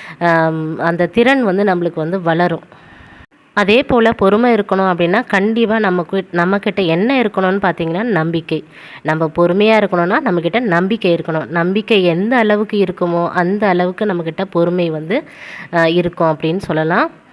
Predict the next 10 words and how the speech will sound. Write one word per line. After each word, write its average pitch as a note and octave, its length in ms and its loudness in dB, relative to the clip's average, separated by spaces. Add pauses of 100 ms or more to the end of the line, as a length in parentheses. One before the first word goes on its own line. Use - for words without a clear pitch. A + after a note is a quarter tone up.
(680)
"சரிங்கக்கா, A3 540 2
நீங்க F#3 200 2
ரொம்ப F3 260 2
ஈஸியா G#3 440 2
சொல்லிட்டீங்க. E3+ 540 0
பொறுமையை D4 460 4
எப்படிக்கா A3 340 0
நாங்க G3+ 240 0
வளர்த்துக்கிறது?" F3 680 0
அப்படின்னு E3 280 -2